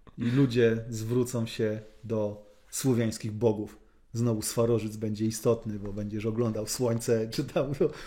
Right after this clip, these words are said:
luny się będzie... Nie, luna chyba nie była słowiańska. Nie wiem, jaki był słowiański bóg księżyca, ten. O Boże, w tym, e, u Gaimana to było w amerykańskich bogach,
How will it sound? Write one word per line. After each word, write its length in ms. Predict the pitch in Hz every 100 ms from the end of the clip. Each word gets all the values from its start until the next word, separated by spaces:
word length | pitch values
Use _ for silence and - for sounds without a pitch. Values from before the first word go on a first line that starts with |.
| -
luny 360 | 143 156 131 123
się 120 | -
będzie... 260 | 117 120 120
Nie, 120 | 120
luna 240 | 113 123
chyba 220 | 113 120 113
nie 100 | 110
była 160 | 110
słowiańska. 520 | - 110 107 107 -
Nie 80 | 113
wiem, 80 | 117
jaki 200 | 104 110
był 140 | 104 107
słowiański 440 | 117 110 - 107
bóg 180 | 107 104
księżyca, 520 | 113 110 104 - 101
ten. 220 | - 98 110 - - - - - - - - - - - -
O 160 | 110 101
Boże, 360 | 104 104 101
w 80 | 95
tym, 320 | - 110 104 - - 107 104 104 104 104 104 104
e, 60 | 98
u 100 | 120
Gaimana 480 | 117 117 113 107
to 120 | 107 104
było 220 | 110 104
w 40 |
amerykańskich 680 | 104 107 110 113 110 - 104
bogach, 500 | 110 101 101 -